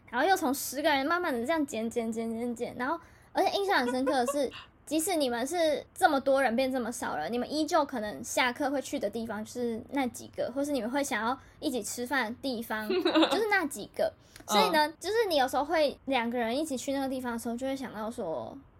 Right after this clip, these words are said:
Speaker 1: 哇，我们以前可能是十个人欸，以前是五个人，以前是三个人这样。然后虽然你会在那个空间里面就是继续讲对方的坏话，但是有时候还是会有一点感慨，<laughs> 就会想说，
Speaker 2: 哦。
Speaker 1: 怎么会搞成这样呢？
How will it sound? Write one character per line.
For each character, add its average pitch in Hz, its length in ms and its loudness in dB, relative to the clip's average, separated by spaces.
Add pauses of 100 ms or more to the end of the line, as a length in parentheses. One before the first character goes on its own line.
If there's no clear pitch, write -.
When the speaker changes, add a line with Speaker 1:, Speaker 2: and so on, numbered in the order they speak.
(120)
Speaker 1:
哇， 269 240 -6
我 170 60 -6
们 202 160 -6
以 - 20 -10
前 208 320 -10 (160)
可 - 80 -8
能 202 140 -6
是 269 140 -8
十 - 340 -8
个 214 220 -2
人 90 240 -2
欸， 80 160 -16
以 - 40 -6
前 220 160 -6
是 254 200 -6
五 233 200 -8
个 160 120 -8
人， 120 200 -8
以 - 40 -12
前 233 120 -10
是 220 80 -4
三 - 220 -10 (100)
个 - 100 -8
人 - 200 -12 (140)
这 - 80 -12
样。 - 80 -16 (260)
然 269 100 0
后 349 60 2
虽 427 120 4
然 359 140 2
你 233 60 0
会 277 140 6
在 302 180 6
那 311 140 4
个 233 80 2
空 262 240 -2
间 262 180 0
里 226 60 -4
面 233 120 -2
就 233 80 -2
是 277 200 0
继 285 120 -4
续 269 120 -4
讲 233 180 -4 (240)
对 247 160 6
方 226 140 -2
的 202 60 -4
坏 226 180 -2
话， - 200 -6
但 330 100 2
是 403 140 0 (280)
有 240 100 0
时 240 80 0
候 302 60 4
还 285 120 4
是 269 100 2
会 320 40 6
有 277 60 6
一 269 80 2
点 233 160 -2
感 - 240 -6
慨， - 300 -6
<laughs> - 80 -20
就 - 120 -8
会 359 260 2
想 254 160 0
说， 240 140 -4 (220)
Speaker 2:
哦。 190 440 4
Speaker 1:
怎 190 80 8
么 - 80 6
会 466 100 6
搞 302 220 2
成 269 240 -2
这 440 120 0
样 349 240 2
呢？ 349 200 0